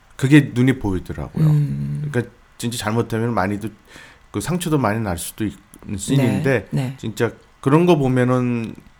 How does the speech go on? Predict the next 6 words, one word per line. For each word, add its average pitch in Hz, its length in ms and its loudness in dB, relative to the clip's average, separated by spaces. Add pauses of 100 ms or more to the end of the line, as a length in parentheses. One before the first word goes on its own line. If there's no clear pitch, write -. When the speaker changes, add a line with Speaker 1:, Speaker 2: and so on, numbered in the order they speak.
(760)
Speaker 1:
이 110 180 -2
영화의 95 880 2
그 80 440 -4 (380)
얼마만큼의 107 720 0
배우들이 101 720 -4
Speaker 2:
네. 147 300 2